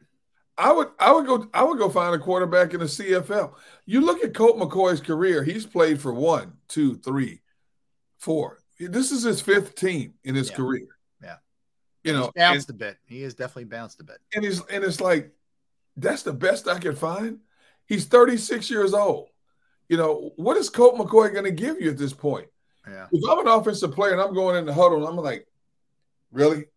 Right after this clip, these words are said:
Speaker 1: This is who quarterbacking us?"
Speaker 2: Yeah.
Speaker 1: I'm not going out here to get hurt for this.
Speaker 2: <laughs>
Speaker 1: Yeah. I don't care how much money you're paying me. I'm not getting hurt for this.
Speaker 2: Yeah. It's, it's,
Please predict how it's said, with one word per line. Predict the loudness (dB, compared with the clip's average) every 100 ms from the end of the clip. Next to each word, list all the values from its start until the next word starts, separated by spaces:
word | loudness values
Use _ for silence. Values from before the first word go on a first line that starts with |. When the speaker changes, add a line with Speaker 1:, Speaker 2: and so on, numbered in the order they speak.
| _
Speaker 1:
This | -4 -2 -2
is | -2
who | 0 0
quarterbacking | 0 -2 0 0 -2 -2
us?" | -4 -6 -8 -20 _ _
Speaker 2:
Yeah. | -18 -16 -16 _ _ _
Speaker 1:
I'm | -4
not | -2 0
going | 0 0
out | -2
here | -4
to | -4
get | -6
hurt | -4 -6 -6
for | -6
this. | -4 -6 -10 -20 _ -18
Speaker 2:
<laughs> | -18 -18 -20 _ _ -8
Speaker 1:
Yeah. | -6 -6 -8 _ -20 -14 -14
I | -14 _ -20 -12 2
don't | 2
care | 6
how | 4
much | 4 0
money | -2 -2
you're | -2
paying | 0 0 2
me. | 0
I'm | -4
not | -4 -6
getting | -6 -2
hurt | -2 -2
for | -4
this. | -2 -2 -6 -20 -18
Speaker 2:
Yeah. | -14 -14 _ _ _ -16
It's, | -10 -8 -8 -8
it's, | -8 -8 -10